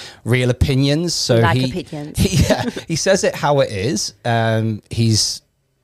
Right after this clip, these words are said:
Speaker 1: he's, he's given a, a storyline about his journey through weight loss and the impact of becoming healthier and the impact that's had on his life personally, professionally. Might touch a little bit on that. He's worked at some major brands like H S B C, Virgin Media,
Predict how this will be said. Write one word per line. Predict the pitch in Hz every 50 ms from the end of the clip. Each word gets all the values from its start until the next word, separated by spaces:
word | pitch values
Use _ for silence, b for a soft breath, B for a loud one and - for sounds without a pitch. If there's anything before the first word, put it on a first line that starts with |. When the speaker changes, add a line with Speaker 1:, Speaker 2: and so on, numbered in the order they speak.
| _ - - - - - _
Speaker 1:
he's, | - 113 101 - -
he's | - - 113 104 -
given | - 127 110 110 107
a, | 107 104 104 104 101 B B B B B B B B B B
a | - 123
storyline | 110 - - - 147 143 143 139 135 131 127 127 127 127 123 123
about | 113 104 123 120 117 113 113 -
his | - 87 113 113 113 110 107 104 95 -
journey | - - 120 117 113 117 107
through | - - 110 101 101
weight | 98 95 113 139 156 147 - 156
loss | 160 160 151 - - -
and | 117 107
the | 101 101 -
impact | - 123 120 107 - - 110 - - -
of | 107 98
becoming | - 104 - - 113 110 107 107
healthier | - 131 127 127 120 - - 113 110 113 107
and | 104 104 104
the | 107 113
impact | 110 101 - - - -
that's | 113 - - - -
had | 117 113 104 101 - B B B B B B
on | 120 110
his | - 120 127 113 - -
life | 113 113 110 - -
personally, | - 117 117 107 - - 113 110
professionally. | - - 110 - - 120 113 - - 110 107 107 113 123 123 B B B B B B B
Might | 110 113 113 - -
touch | - 120 - - -
a |
little | 107 110 107 113
bit | 98 - -
on | - 107 104 104 104
that. | 104 107 110 - _ B B B B B B B B B B
He's | B 123 113 110
worked | 143 151 147 - - - 143
at | 131 127 - - -
some | - - 131 123 127 127 127 143
major | 147 156 165 160 160 131 139 127
brands | 120 143 147 123 104 92 98 127 143 151 143 -
like | 123 113 - - 92
H | 117 110 - -
S | - -
B | - - 117 107
C, | - - - 117 113 110 110
Virgin | 101 117 113 110 107 - - 107 107
Media, | 110 113 110 110 101 104 92 87 90